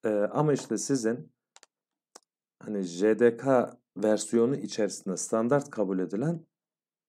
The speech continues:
şeyler vardır. Mesela bir de J P A'ya bakalım. J P A implementasyonu var mıydı? Evet, gördüğünüz gibi Persistent api'de var. Yani standart olarak olan bütün kütüphaneler var. Şimdi gelelim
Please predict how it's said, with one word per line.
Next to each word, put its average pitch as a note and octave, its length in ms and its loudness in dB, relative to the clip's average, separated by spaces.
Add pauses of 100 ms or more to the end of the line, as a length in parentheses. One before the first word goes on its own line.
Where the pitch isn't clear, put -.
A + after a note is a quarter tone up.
(160)
şeyler B2 400 2
vardır. A#2+ 320 2
Mesela C3 440 -2
bir C3+ 60 -4
de C3+ 100 4
J C3+ 240 2
P C3+ 100 -2
A'ya C3 220 4
bakalım. G2+ 420 -2
J G#2 200 0
P A#2+ 120 -4
A A2 100 0
implementasyonu G2 1000 -6 (360)
var G#2 200 2
mıydı? F2+ 340 -4
Evet, G#2+ 260 0
gördüğünüz B2 420 0
gibi C3 320 -4
Persistent A#2+ 680 -2
api'de A2 420 -4
var. - 240 -4 (560)
Yani C#3 220 2
standart D3 520 2
olarak G2 340 0
olan A#2+ 420 -2
bütün C3 260 -2
kütüphaneler G2 600 -4
var. F2+ 260 -8 (1400)
Şimdi E3 320 -4
gelelim D3 420 4